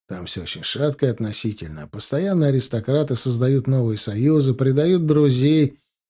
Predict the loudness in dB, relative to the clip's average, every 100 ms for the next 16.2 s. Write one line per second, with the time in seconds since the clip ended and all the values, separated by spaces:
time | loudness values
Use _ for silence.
0 | -2 0 2 2 2 0 2 2 4 4
1 | 2 2 2 0 0 0 2 2 2 2
2 | 4 4 2 2 0 2 0 2 4 4
3 | 4 2 2 2 2 2 0 0 -2 -6
4 | -8 -6 -4 -6 -8 -18 _ _ _ _
5 | _ _ _ -10 -6 -2 0 4 4 4
6 | 2 2 2 2 0 0 -2 2 0 2
7 | 0 0 -2 -2 0 -2 0 0 0 0
8 | 0 0 0 2 2 2 -2 -12 -14 _
9 | _ _ _ _ _ _ _ -10 -2 0
10 | 2 4 2 0 2 4 6 6 4 4
11 | 4 4 2 0 2 4 4 4 2 0
12 | 0 2 2 2 2 0 -2 -2 2 0
13 | 0 -6 -6 -4 -4 -4 -6 -4 -4 -4
14 | -4 -2 -2 0 0 0 -2 0 0 -2
15 | -12 -6 -4 -4 -6 -4 -2 -2 0 -4
16 | -4